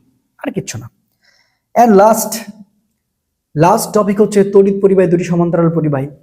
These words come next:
এই দুটো সমান্তরাল পরিবাহীর মধ্যে আমরা বল বের করব। তো এখানে কি, কি প্রশ্ন থাকতে পারে? একাধিক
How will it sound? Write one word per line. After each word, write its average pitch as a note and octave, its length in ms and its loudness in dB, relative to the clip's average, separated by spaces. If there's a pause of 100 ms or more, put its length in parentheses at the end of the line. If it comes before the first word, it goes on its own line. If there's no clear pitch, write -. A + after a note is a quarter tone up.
এই C#3+ 140 2
দুটো D#3+ 140 0
সমান্তরাল D#3+ 500 -2
পরিবাহীর D3+ 340 -2
মধ্যে C#3+ 160 -6 (100)
আমরা C3 220 -4
বল C#3+ 200 2
বের C3 160 -6
করব। - 140 -14 (400)
তো - 80 -20
এখানে F3 240 -2
কি, - 80 -20 (160)
কি G3+ 80 0 (120)
প্রশ্ন F3+ 240 -4
থাকতে F#3 300 -8
পারে? F#3 140 -4 (460)
একাধিক G#3+ 360 0